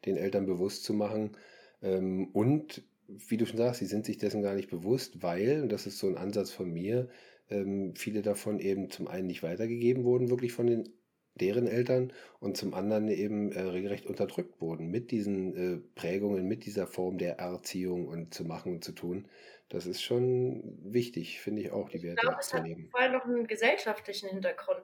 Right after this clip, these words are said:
Speaker 2: Werte
Speaker 1: Auch.
Speaker 2: sind in unserer Gesellschaft einfach kein Thema.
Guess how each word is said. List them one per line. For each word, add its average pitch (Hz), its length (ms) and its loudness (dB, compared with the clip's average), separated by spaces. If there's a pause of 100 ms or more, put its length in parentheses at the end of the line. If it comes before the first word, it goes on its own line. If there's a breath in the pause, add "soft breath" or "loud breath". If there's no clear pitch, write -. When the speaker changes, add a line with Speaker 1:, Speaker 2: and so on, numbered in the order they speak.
(120)
Speaker 2:
Werte 262 680 4
Speaker 1:
Auch. - 320 2 (440)
Speaker 2:
sind 277 240 2
in 262 120 2
unserer 247 300 4
Gesellschaft 226 680 0
einfach 226 280 -4
kein 226 220 -2
Thema. 226 400 -2